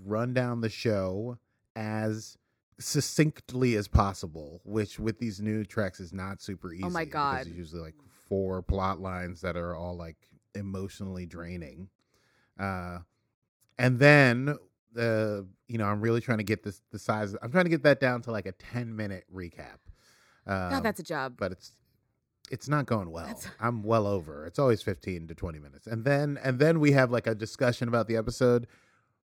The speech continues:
Speaker 1: where also I have taken notes about, like, what topics about the episode we wanna discuss. And and then we do some quotable moments.
Speaker 2: Yeah.
Speaker 1: So that's how we keep our, but, you know, full disclosure, when we record, it's, like, twenty minutes of talking up front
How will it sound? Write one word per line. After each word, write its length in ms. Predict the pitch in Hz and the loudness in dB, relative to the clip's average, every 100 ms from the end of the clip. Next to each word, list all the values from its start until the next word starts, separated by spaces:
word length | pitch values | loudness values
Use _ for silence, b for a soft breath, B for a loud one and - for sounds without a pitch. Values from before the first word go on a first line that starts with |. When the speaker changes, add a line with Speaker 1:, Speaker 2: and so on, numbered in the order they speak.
| _ _ | _ _
Speaker 1:
where 500 | 95 110 107 101 98 - _ _ | -4 2 4 4 2 -6 _ _
also 380 | 110 110 - 117 | 0 0 2 2
I 120 | 104 | 2
have 140 | 101 101 | 0 -4
taken 300 | 110 98 101 | -4 -4 -2
notes 240 | 95 90 | -2 -4
about, 220 | 92 101 87 | -2 -4 -4
like, 160 | 90 - 90 | -8 -12 -10
what 320 | 101 113 110 _ _ | -4 -2 -4 _ _
topics 920 | - - 110 110 - - - - - - _ _ _ _ | -8 -2 0 0 -4 -10 -14 -12 -14 -18 _ _ _ _
about 280 | 107 104 98 | -2 0 0
the 80 | 104 | -2
episode 340 | 92 82 95 | -6 -4 -6
we 100 | 85 | -6
wanna 200 | 80 78 | -10 -12
discuss. 680 | 71 - - 73 - - - _ _ _ _ _ _ _ _ _ | -18 -20 -18 -18 -18 -20 -20 _ _ _ _ _ _ _ _ _
And 580 | - 98 92 90 87 85 _ _ | -8 -6 -6 -8 -12 -14 _ _
and 120 | 104 | -8
then 100 | 101 | -6
we 80 | 98 | -6
do 140 | 87 87 | -6 -8
some 240 | - 82 | -8 -14
quotable 400 | - 85 78 80 | -6 -8 -6 -10
moments. 220 | 69 - | -10 -10
Speaker 2:
Yeah. 120 | 185 156 | -4 2
Speaker 1:
So 120 | 131 | 6
that's 200 | 147 147 | 6 8
how 140 | 147 | 6
we 180 | 123 113 | 4 0
keep 300 | - 123 110 | -4 -4 0
our, 360 | 98 90 82 - _ _ | 0 0 -6 -10 _ _
but, 320 | 113 131 127 104 _ _ _ | 2 4 4 -4 _ _ _
you 120 | 135 | -4
know, 100 | 117 | -2
full 180 | 98 175 | 2 2
disclosure, 440 | 131 - 165 117 | 2 8 10 10
when 140 | 104 101 | 4 0
we 100 | 107 | 0
record, 440 | 98 - 151 113 | 0 6 8 8
it's, 140 | 95 - | 6 0
like, 200 | 90 - | -2 0
twenty 360 | - 120 117 | 4 4 4
minutes 260 | 113 107 98 | 0 0 -2
of 80 | 101 | -2
talking 320 | 101 92 98 | -2 -2 -6
up 180 | 98 - | -8 0
front 380 | 127 104 82 | 4 4 2